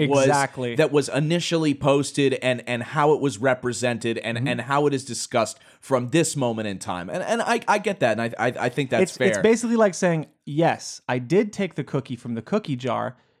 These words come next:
Speaker 2: but my brother told me to do it."
Speaker 1: Yeah.
Speaker 2: You know, so it's like, yes, you're admitting to the thing, but then you're also, like, softening the blow of what that means about, about specifically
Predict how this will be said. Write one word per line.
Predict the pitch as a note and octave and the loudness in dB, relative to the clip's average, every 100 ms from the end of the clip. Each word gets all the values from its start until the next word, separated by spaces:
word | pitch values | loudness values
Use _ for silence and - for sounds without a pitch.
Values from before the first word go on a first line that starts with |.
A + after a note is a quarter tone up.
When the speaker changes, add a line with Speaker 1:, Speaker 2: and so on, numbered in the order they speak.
| _ | _
Speaker 2:
but | C#3 C3 | -4 -2
my | C3 | -2
brother | B2 D3+ G#3 D#3+ | 2 2 4 0
told | B2 B2+ | 0 -2
me | A#2+ | 0
to | A#2 | -4
do | A#2+ D3 A#2+ | -2 -2 -2
it." | - _ _ - | -8 _ _ -4
Speaker 1:
Yeah. | D#3+ | 2
Speaker 2:
You | |
know, | F#3 G#3+ | 4 4
so | G#3+ | 2
it's | F#3+ | 2
like, | G3 F3 | 2 2
yes, | D#3+ G3 G3 | 2 2 4
you're | F#3+ | 2
admitting | E3+ E3+ B3 D#4+ C4 | 4 4 4 4 2
to | A3 | 2
the | F#3+ | 0
thing, | - F#3 F3 | 4 2 2
but | E3+ | 2
then | E3+ | 2
you're | E3+ | 2
also, | E3+ E3+ | 2 0
like, | D3+ - - _ | 0 -2 -10 _
softening | - - E3 E3+ F3 F#3+ F#3+ | -10 -2 2 2 0 -2 0
the | F3+ | 0
blow | C3+ C#3 D3 D3+ | 2 4 4 4
of | C3 | 2
what | C#3+ C#3 | 0 0
that | A#2 B2 | -2 0
means | A#2 C3 D#3 E3+ C#3+ | 0 2 0 -2 -4
about, | B2+ B2 B2 - - - | 0 2 0 -6 -20 -10
about | - C#3+ F#3 - _ | -2 2 2 0 _
specifically | - G3 E3+ - D4 C4 - E3 D3 C3+ | -4 -2 0 2 2 0 0 0 0 -2